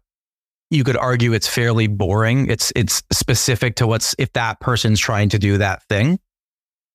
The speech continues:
people will not get to those videos unless you make other videos that make them show up. So, like, when Blog T O puts out an article saying no one is buying Toronto condos, of course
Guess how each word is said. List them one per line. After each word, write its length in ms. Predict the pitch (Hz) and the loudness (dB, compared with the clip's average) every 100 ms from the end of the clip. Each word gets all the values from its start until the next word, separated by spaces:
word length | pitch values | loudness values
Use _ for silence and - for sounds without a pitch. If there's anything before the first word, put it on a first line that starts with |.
| _ _ | _ _
people 380 | - 175 220 202 | -4 -2 0 0
will 200 | 147 143 | 2 2
not 280 | 127 135 139 | 2 0 -2
get 220 | 117 117 | -2 -2
to 140 | - 139 | -2 0
those 240 | 143 127 | 2 2
videos 520 | 123 143 160 180 147 | 2 2 0 0 0
unless 280 | 127 123 - | 2 0 2
you 40 | |
make 200 | 123 117 - | 2 0 -2
other 280 | 113 117 113 | -2 0 0
videos 340 | 113 113 107 | 0 2 2
that 60 | 107 | 2
make 200 | 101 92 | 2 2
them 140 | 98 | 0
show 220 | 90 98 | 0 -2
up. 240 | 95 - _ _ _ _ _ _ _ | -2 -6 _ _ _ _ _ _ _
So, 140 | - 139 | -4 -2
like, 160 | 131 | 0
when 160 | 123 131 | 0 0
Blog 320 | 120 127 139 | 0 0 -2
T 160 | 131 135 | 0 0
O 120 | 131 | 0
puts 260 | 120 117 120 | 0 0 0
out 120 | 110 | 2
an 60 | |
article 340 | 107 107 104 107 | 2 2 2 2
saying 280 | 113 101 101 | 2 2 4
no 160 | 104 | 4
one 160 | 104 104 | 4 4
is 160 | 101 | 2
buying 280 | 95 98 98 | 2 2 2
Toronto 320 | 95 107 101 | 2 0 0
condos, 480 | 92 107 104 95 92 | 0 0 2 2 2
of 160 | 85 110 | 0 -4
course 440 | - 165 165 - | -4 -2 -2 -2